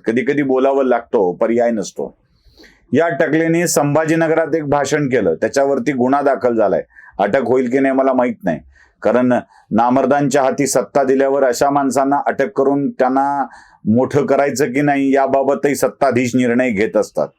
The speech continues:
मागच्या काही दिवसापासून तर टकले, वागळे इत्यादी सगळी मंडळी आम्हाला अटक होणार, अटक होणार अशा वल्गना करून छाती बडवायला लागलेली आहेत.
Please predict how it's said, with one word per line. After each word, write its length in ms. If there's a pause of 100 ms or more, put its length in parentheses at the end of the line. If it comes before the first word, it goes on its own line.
(440)
मागच्या 320
काही 200
दिवसापासून 720
तर 180 (120)
टकले, 540
वागळे 840 (300)
इत्यादी 480
सगळी 340
मंडळी 360
आम्हाला 360
अटक 320
होणार, 360
अटक 340
होणार 360 (340)
अशा 560 (240)
वल्गना 460
करून 360
छाती 380
बडवायला 460
लागलेली 480
आहेत. 140